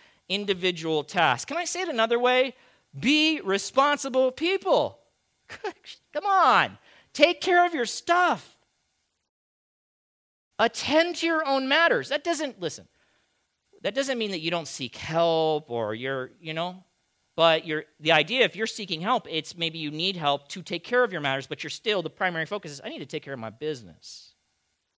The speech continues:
I need to take care of my family, my home, my matters." Don't, because of neglect,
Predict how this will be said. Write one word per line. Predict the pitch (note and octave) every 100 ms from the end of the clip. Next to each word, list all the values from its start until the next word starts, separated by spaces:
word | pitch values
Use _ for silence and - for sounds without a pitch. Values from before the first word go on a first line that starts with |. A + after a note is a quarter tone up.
| _ -
I | E3
need | E3
to |
take | C#3+ E3+ E3
care | E3+ C#3+
of | C#3+
my | C3 B2+ - _ _ _
family, | - E3 E3 D#3 A2+ F#2 E2+ F2 _
my | B2+ A#2
home, | - F3 E3+ D3+ A#2+ E2+ E2 _ _ _ _ _ _ _ _ _ _ _ _ _ _ _ _ _ A#2+
my | C3 C#3
matters." | C3 C3+ D#3 D#3+ C3+ F#2+ D#2 - - - _ _ _ _ _ _ _ _ _ _ _ _ _ _ _ _ _
Don't, | F3+ G3 C#4
because | C4 - A#3 G#3
of | F3+ D#3+ D3 D3
neglect, | C3+ B2+ D#3 A#3 C#3 C3 - - -